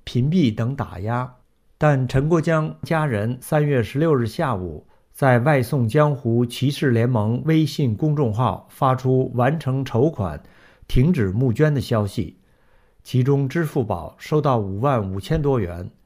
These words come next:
微信收到六万八千多元，并已找好律师，约好三月二十四日进行会见。随后，外送江湖骑士联盟的微信公众号被关停。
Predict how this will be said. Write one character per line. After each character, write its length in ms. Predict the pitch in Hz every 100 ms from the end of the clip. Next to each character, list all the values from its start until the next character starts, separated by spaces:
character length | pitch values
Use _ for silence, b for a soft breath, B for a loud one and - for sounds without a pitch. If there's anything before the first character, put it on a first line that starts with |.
| _ _ _
微 220 | 160 165
信 280 | 156 156 101 -
收 180 | - 151
到 200 | 139 117
六 200 | 160 123
万 240 | 123 110
八 180 | 104 156
千 180 | 147 123
多 200 | 113 113
元， 280 | 98 80 92 - _ _ _
并 180 | - 160
已 200 | 127 110
找 200 | - 135
好 200 | 131 107
律 180 | 117 135
师， 480 | - 139 139 - - _
约 200 | 160 160
好 260 | - 104 90
三 220 | 160 151
月 100 | 143
二 160 | 143
十 140 | 120 147
四 240 | - 143
日 260 | 104 101 80
进 200 | - 123
行 180 | 113 110
会 220 | 147 101
见。 260 | 120 95 - _ _ _
随 240 | _ - 156
后， 420 | 156 120 - _ -
外 200 | 160 120
送 260 | 151 120
江 240 | 110 151 139
湖 300 | 123 117 123
骑 200 | - 151
士 160 | 156
联 200 | 123 117
盟 160 | 120 120
的 320 | 120 101 101
微 160 | 156 160
信 280 | 151 147 104
公 200 | 160 156
众 180 | 151 107
号 440 | 123 92 - _ -
被 200 | 113 87
关 300 | - 135 143
停。 340 | 92 82